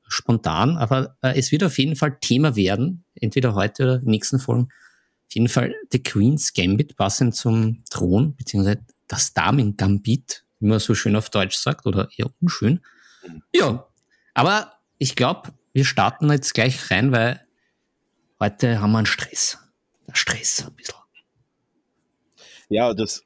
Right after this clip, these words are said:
Speaker 2: ein Stress. Na, es ist auf jeden Fall, ähm, das G O T vid nineteen Virus ausgebrochen. <laughs> Das ist, du bist ja quasi der Superspreader gewesen, ne?
Speaker 1: Ja, ich
Speaker 2: Weil
Speaker 1: bin
Speaker 2: Fakt
Speaker 1: Patient
Speaker 2: ist,
Speaker 1: Zero.
Speaker 2: du bist da zu mir gekommen.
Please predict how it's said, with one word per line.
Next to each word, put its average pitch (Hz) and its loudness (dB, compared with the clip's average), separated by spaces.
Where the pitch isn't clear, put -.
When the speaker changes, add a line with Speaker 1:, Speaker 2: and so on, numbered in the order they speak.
Speaker 2:
ein - -6
Stress. - -4
Na, 107 0
es 107 -2
ist 123 0
auf 113 -2
jeden 131 2
Fall, 113 0
ähm, 107 0
das 117 -2
G 165 0
O 135 2
T 151 -4
vid 127 -2
nineteen 131 0
Virus 120 0
ausgebrochen. 127 -2
<laughs> - -18
Das 131 2
ist, 165 0
du 147 0
bist 170 0
ja 180 2
quasi 160 0
der 165 4
Superspreader 127 0
gewesen, 110 0
ne? 147 0
Speaker 1:
Ja, 135 2
ich 139 -2
Speaker 2:
Weil 127 4
Speaker 1:
bin 127 4
Speaker 2:
Fakt 117 2
Speaker 1:
Patient 170 2
Speaker 2:
ist, 143 4
Speaker 1:
Zero. 185 4
Speaker 2:
du 120 4
bist 170 0
da 165 2
zu 143 -2
mir 139 0
gekommen. 120 -2